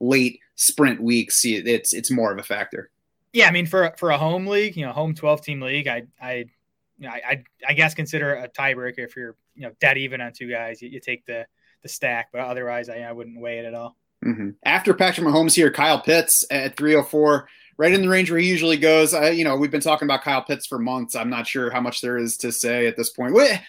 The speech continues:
Speaker 1: where, where would you take Kyle Pitts? If nobody else took him and you're deciding where it's time for you to take him, where would you draft Kyle Pitts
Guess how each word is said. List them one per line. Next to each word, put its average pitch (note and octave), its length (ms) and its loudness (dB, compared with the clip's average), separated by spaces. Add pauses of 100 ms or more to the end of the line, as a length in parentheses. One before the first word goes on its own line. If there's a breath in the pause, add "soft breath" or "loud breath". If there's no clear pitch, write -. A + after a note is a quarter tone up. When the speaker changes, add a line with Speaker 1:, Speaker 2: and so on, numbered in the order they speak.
(160 loud breath)
Speaker 1:
where, G3+ 400 0 (180)
where B3 280 6
would A#3+ 160 2
you G3+ 160 0
take E3+ 320 2
Kyle C#3+ 260 0
Pitts? B2 240 -4
If B2 100 -8
nobody A3 380 4
else F#3 220 4
took C#3+ 200 0
him B2+ 100 0
and B2 100 -2
you're C3 100 0
deciding C3 640 0
where A#2+ 240 2
it's A#2 160 -4
time A#2 240 -6
for B2 100 -8
you A#2 100 -4
to A2+ 60 -12
take A#2 180 -2
him, A2 120 -8
where A#2+ 160 -2
would B2+ 160 -2
you B2 100 -4
draft A2 320 -6
Kyle G#2+ 220 -4
Pitts - 320 -6